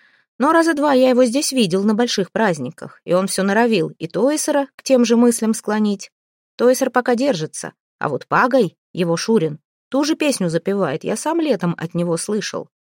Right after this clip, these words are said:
«Так они, йотуновы дети, поражения нам желают», возмутился Тьяльвар. «Чего ж дивного, если им это волю сулит?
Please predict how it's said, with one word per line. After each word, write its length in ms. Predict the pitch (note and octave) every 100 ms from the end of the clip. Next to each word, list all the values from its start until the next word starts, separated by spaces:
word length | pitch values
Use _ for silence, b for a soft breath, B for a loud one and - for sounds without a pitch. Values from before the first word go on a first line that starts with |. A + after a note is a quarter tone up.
| _ _ _ _ _ _ _ _ -
«Так 180 | F3+
они, 260 | C4 C#4+ D#4
йотуновы 520 | C#4 D4+ D4 D4 C4
дети, 420 | G#3 B3+ C4+ C4 - _
поражения 600 | - F#3+ F#3 E3 C#3+ B3
нам 180 | F4 F4+
желают», 540 | G#3+ B3 F#3 D3+ - _ _
возмутился 600 | - D#3+ G3 A#3 F#3+ -
Тьяльвар. 500 | E3 A3+ G3+ D3+ D#3 - _ _ _ _ _
«Чего 280 | - D4 G#3
ж 60 |
дивного, 460 | E3+ G3 D#3 E3 E3 - _
если 320 | F3 F#3 G3
им 160 | G3+ F#3+
это 180 | E3+ F#3+
волю 320 | A3 C4+ D#3+
сулит? 500 | - G3 F#3 C#3 _